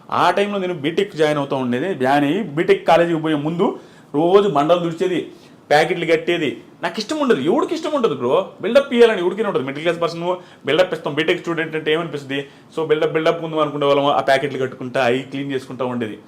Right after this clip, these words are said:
ఆ టైంలో మా అమ్మకు ఒకరోజు నేను, ఆ, ఆ, పూరి,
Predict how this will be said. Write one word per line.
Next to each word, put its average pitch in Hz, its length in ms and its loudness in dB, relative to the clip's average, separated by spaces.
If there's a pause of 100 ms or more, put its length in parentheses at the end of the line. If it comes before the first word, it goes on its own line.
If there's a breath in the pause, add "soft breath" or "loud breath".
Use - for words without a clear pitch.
(460 loud breath)
ఆ 151 160 0
టైంలో 196 340 -2
మా 147 140 -4
అమ్మకు 147 260 -6
ఒకరోజు 123 300 -6
నేను, 185 460 -6
ఆ, 107 440 -2 (800 loud breath)
ఆ, 104 640 -4 (260)
పూరి, 240 220 0